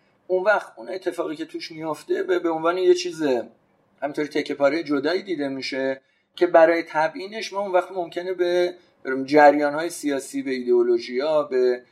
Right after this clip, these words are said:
سرمشقایی اکتفا کنیم که مثلاً می‌بینی صد و پنجاه سالشه و مثلاً یه جریانیه که کلاً چند هزار نفر رو درگیر کرده تو این مدت و اصلاً، اه، اصلاً ربطی ممکنه به هم دیگه نداشته باشن.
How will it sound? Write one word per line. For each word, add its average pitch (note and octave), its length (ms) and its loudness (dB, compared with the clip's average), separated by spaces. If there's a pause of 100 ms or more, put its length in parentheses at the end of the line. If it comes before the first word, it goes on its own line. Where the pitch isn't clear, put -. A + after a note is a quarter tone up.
(140)
سرمشقایی C3+ 800 0
اکتفا F3 420 -2
کنیم F3+ 260 -6
که F3+ 100 -8
مثلاً D#3+ 320 -4
می‌بینی F3+ 280 -6
صد F3+ 240 0
و - 20 -4
پنجاه D#3+ 380 -2
سالشه E3 840 -2 (380)
و C#3 340 8
مثلاً C#3 520 -4
یه D#3 140 -8
جریانیه C#3+ 600 -2
که E3 100 -10 (180)
کلاً C#3 240 -2
چند D#3 220 -4
هزار D3+ 300 -4
نفر D3 180 -2
رو C#3+ 60 -4
درگیر C#3 440 -2
کرده C3+ 380 -4
تو C3+ 120 -16
این C3+ 100 -12
مدت C3+ 580 -4
و B2+ 280 -2 (320)
اصلاً، D3+ 340 -6 (220)
اه، B2 260 -4 (140)
اصلاً C#3+ 180 -8
ربطی D#3+ 340 4
ممکنه D3 320 -8
به C#3+ 100 6
هم B2 100 0
دیگه A#2+ 140 -6
نداشته A2 460 -4
باشن. A2 260 -14